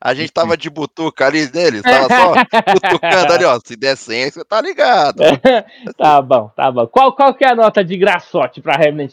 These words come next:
Speaker 2: dois, então?
Speaker 1: Antes de eu dar minha nota, eu quero fazer uma cobrança final aqui, que eu
Speaker 2: Eita.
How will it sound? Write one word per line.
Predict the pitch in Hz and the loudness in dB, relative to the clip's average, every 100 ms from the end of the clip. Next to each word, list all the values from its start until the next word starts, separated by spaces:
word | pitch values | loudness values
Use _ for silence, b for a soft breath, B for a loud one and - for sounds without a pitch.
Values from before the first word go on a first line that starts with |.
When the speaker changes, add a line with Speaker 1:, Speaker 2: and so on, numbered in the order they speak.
| - | -8
Speaker 2:
dois, | 127 113 | -6 -4
então? | 120 208 | -2 -2
Speaker 1:
Antes | - | -2
de | 277 | -4
eu | |
dar | 220 190 | -2 -2
minha | 156 123 | -2 -4
nota, | 104 139 - - | -2 -4 -4 -8
eu | |
quero | - 277 | -14 -14
fazer | 339 339 | -14 -12
uma | 381 | -10
cobrança | - 381 - 190 - 156 | -6 -4 -2 -2 -4 -10
final | 147 127 131 | -10 -4 -2
aqui, | - 127 202 240 b b | -4 -10 -12 -14 b b
que | |
eu | 175 226 208 | 0 0 0
Speaker 2:
Eita. | 381 | -2